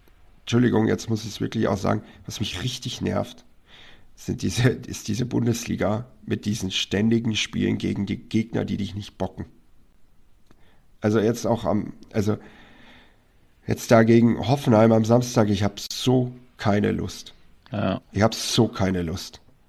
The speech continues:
Speaker 1: Weil die jetzt auch noch gut sind und das interessiert ja schon keinen, wenn die schlecht sind.
Speaker 2: <laughs>
Speaker 1: Jetzt sind die auch noch gut, das interessiert trotzdem keinen Menschen auf der Welt.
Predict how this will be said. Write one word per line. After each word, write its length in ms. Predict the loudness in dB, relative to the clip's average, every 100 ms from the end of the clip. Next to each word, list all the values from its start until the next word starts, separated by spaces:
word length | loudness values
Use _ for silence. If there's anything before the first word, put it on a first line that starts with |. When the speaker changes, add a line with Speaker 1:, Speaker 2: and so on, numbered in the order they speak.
| _ _ _ _ _ _ -20 -6
Speaker 1:
Weil 140 | 0 4
die 80 | 6
jetzt 220 | 6 4
auch 140 | 6
noch 180 | 6 4
gut 280 | 0 0 0
sind 340 | 0 0 -2
und 160 | -4 -2
das 160 | -2 -2
interessiert 500 | -8 -10 -2 0 2
ja 80 |
schon 240 | 0 0 0
keinen, 300 | 2 2 2
wenn 140 | 0
die 100 | 0
schlecht 400 | -2 -2 -2 -4
sind. 300 | -2 -2 -4 -4 -4 -2
Speaker 2:
<laughs> 220 | -8 -6
Speaker 1:
Jetzt 140 | 0
sind 160 | 2 4
die 100 | 4
auch 80 | 4
noch 200 | 4 2
gut, 400 | 2 2 0 -14 -4
das 180 | -2 0
interessiert 520 | -2 -6 2 2 2
trotzdem 460 | 0 -2 0 -2
keinen 260 | 0 0 0
Menschen 340 | 0 -2 -2
auf 200 | -2 -2
der 160 | -2 0
Welt. 220 | 0 0